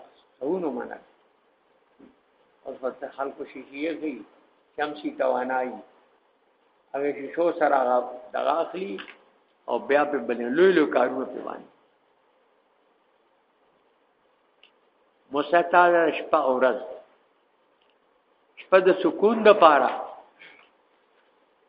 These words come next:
لتسكنوا فيه. او ورځ د پاره د قسم. لتبتغوا فيه من فضل الله.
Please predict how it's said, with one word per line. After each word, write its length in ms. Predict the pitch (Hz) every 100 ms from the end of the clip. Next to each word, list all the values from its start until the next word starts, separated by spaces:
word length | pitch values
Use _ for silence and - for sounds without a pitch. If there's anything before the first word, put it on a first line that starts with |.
| _ _ _ _ _ _ -
لتسكنوا 720 | 127 - 214 208 - 175 151 139 -
فيه. 320 | 120 104 - - _ _ _ _ _ _ _ _ _ _ -
او 60 | 120 147
ورځ 220 | 202 185 -
د 40 | - -
پاره 240 | 147 139
د 100 | 123 117 156
قسم. 280 | 143 120 - - - _ _ _ _ _ _ _ _ _ _ _ _ -
لتبتغوا 720 | 135 - 196 196 185 160 160 156
فيه 240 | 151 139 139
من 220 | 135 127
فضل 300 | 135 117 117
الله. 340 | 113 117 110